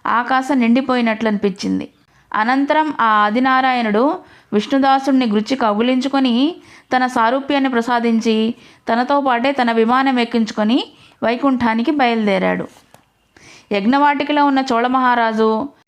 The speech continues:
గగనగాములైన బ్రాహ్మణుని, విష్ణుమూర్తిని ఇద్దరినీ చూసి ఆశ్చర్యపోయాడు. తక్షణమే తన ఆచార్యుణ్ణి పిలిచి, "ఓ ముద్గలముని, నాతో వివాదమాడిన ఆ నిరుపేద విప్రుడు విష్ణు రూపాన్ని పొంది వైకుంఠానికి వెళ్ళిపోతున్నాడు.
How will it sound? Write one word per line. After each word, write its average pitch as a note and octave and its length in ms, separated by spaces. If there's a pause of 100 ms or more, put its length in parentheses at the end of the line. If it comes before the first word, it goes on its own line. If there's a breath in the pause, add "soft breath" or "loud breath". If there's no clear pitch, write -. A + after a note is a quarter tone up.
(300 loud breath)
గగనగాములైన C#4 800
బ్రాహ్మణుని, C4 680
విష్ణుమూర్తిని B3 760
ఇద్దరినీ B3 380
చూసి B3 560 (280 loud breath)
ఆశ్చర్యపోయాడు. A3+ 880 (460 loud breath)
తక్షణమే C#4 440
తన C#4+ 180
ఆచార్యుణ్ణి C4 640
పిలిచి, A3+ 640 (440 loud breath)
"ఓ A#3+ 120
ముద్గలముని, B3+ 800 (320 soft breath)
నాతో B3+ 380
వివాదమాడిన C4+ 760
ఆ B3+ 180
నిరుపేద A#3+ 440
విప్రుడు A#3+ 640 (320 loud breath)
విష్ణు A3+ 280
రూపాన్ని C#4 480
పొంది A#3+ 320
వైకుంఠానికి B3+ 720
వెళ్ళిపోతున్నాడు. A#3+ 720